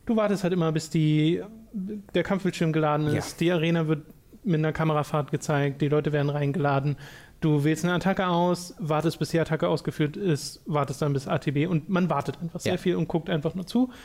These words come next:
Speaker 1: und, äh, diese Elemente zu reduzieren, ist immer das, was die, äh, Entwickler dann versucht haben an ganz
Speaker 2: Mhm.
Speaker 1: vielen Stellen und zum Beispiel bei Lost Odyssey eben auch mit diesen Quicktime aktiven Elementen, wo du deine Angriffe noch verstärken konntest und nicht
Speaker 2: Ja.
Speaker 1: einfach nur zugeguckt hast.
Speaker 2: Ja.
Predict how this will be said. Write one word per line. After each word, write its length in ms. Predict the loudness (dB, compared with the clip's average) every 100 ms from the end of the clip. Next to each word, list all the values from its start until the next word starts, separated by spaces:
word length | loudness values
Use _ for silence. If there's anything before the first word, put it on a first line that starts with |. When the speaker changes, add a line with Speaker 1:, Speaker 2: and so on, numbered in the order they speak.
| -20 -6 0
Speaker 1:
und, 420 | 2 2 2 2
äh, 300 | 4 4 2
diese 300 | 2 2 2
Elemente 380 | 2 2 2 -2
zu 120 | -2
reduzieren, 680 | -2 0 -2 -2 2 2 2
ist 120 | 0
immer 160 | 0 2
das, 220 | 0 0
was 100 | 0
die, 120 | -2
äh, 760 | -2 -2 2 4 2 0 -4 -6 -4
Entwickler 380 | -2 0 0 0
dann 280 | 2 0 -2 -8 -20 -20 -12
versucht 440 | -4 0 0 0 -2
haben 160 | 0
an 100 | 0
ganz 180 | -2 0
Speaker 2:
Mhm. 60 | 2
Speaker 1:
vielen 200 | 0 0
Stellen 340 | 0 2 2
und 160 | 0 0
zum 100 | 0
Beispiel 240 | 2 2
bei 80 | 2
Lost 220 | 2 0
Odyssey 320 | -2 0 0
eben 100 | -2
auch 140 | -2 -2
mit 120 | -2
diesen 140 | -4
Quicktime 600 | -4 -6 -2 0 2 0 -4 -20 -20 -10 -8
aktiven 500 | -8 -2 0 2 2
Elementen, 520 | 2 2 2 0 2
wo 100 | 2
du 80 | 4
deine 220 | 2 2
Angriffe 320 | 2 2 0
noch 100 | 0
verstärken 400 | -2 0 0 0
konntest 380 | 0 0 0 0
und 80 | 2
nicht 100 | 2
Speaker 2:
Ja. 80 |
Speaker 1:
einfach 180 | 2 2
nur 120 | 0
zugeguckt 420 | 0 0 0 -4 -4
hast. 260 | -8 -6
Speaker 2:
Ja. 100 | -8